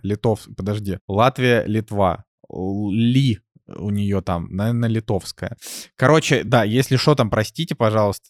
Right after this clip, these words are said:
да, ну, хотя не то чтобы, м, короче. Вот. <coughs> Значит, следующий вопрос.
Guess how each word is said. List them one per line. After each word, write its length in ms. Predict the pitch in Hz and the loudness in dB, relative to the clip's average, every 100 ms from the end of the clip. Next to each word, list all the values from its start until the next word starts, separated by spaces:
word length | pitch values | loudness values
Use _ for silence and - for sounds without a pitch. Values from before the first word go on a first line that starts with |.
| - | -4
да, 260 | 104 120 95 | 0 2 0
ну, 160 | 110 | -4
хотя 280 | - 107 110 | -6 -4 -4
не 100 | 110 | -2
то 100 | 139 | -2
чтобы, 280 | - 110 101 | -2 -2 -2
м, 580 | 95 80 65 64 85 50 - - | -2 -4 -10 -14 -14 -14 -18 -12
короче. 320 | - 76 - _ - - - - - | -10 -10 -12 _ -20 -20 -20 -16 -2
Вот. 300 | 110 101 - 98 - - | 2 2 2 0 0 -4
<coughs> 260 | - - | 0 2
Значит, 640 | 214 143 110 175 151 165 - 165 | 4 2 4 4 4 2 2 0
следующий 400 | - 175 160 - | 4 4 4 4
вопрос. 440 | 139 120 110 95 | 4 6 4 2